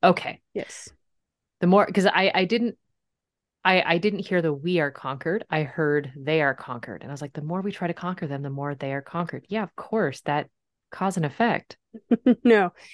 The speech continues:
Speaker 2: The more men, the more men try to hold the ladies down, the more they are conquered.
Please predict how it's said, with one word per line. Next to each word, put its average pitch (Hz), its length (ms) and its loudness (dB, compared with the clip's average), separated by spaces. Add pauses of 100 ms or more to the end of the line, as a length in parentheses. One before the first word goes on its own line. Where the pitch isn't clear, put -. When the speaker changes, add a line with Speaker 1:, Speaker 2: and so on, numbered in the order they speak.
(200)
Speaker 2:
The 226 100 2
more 254 300 8
men, 247 400 6
the 226 160 2
more 226 380 6
men 233 380 4
try 220 260 -4
to 202 80 -4
hold 208 240 -2
the 220 80 2
ladies 208 380 2
down, 180 400 -2
the 175 80 -4
more 180 460 0
they 175 260 -6
are 175 140 -6
conquered. - 600 -12